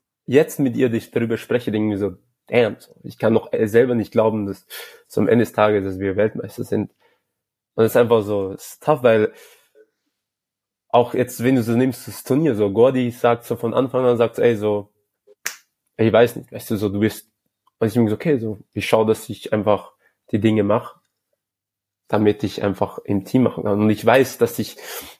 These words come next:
dass ich jetzt vielleicht nicht spielen werde. Oder,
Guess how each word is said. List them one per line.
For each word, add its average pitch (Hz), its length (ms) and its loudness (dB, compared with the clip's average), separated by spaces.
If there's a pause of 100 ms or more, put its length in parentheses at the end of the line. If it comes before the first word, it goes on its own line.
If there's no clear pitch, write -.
(640)
dass 120 160 0
ich 120 160 -2
jetzt - 260 -2 (500)
vielleicht 117 280 2
nicht 120 100 -2
spielen 147 240 -2
werde. 117 320 -2
Oder, 104 560 2